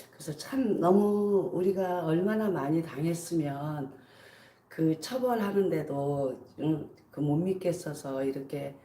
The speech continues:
헤매나 사람들이 너무 불행한 것 같아요. 너무 슬퍼.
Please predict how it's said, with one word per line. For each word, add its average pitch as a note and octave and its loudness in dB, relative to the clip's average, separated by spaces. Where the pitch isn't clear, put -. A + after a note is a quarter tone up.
헤매나 D#3+ 0
사람들이 D3+ -2
너무 C#3+ -2
불행한 F3 2
것 C#3+ -10
같아요. C#3+ -10
너무 E3+ 0
슬퍼. G3+ -6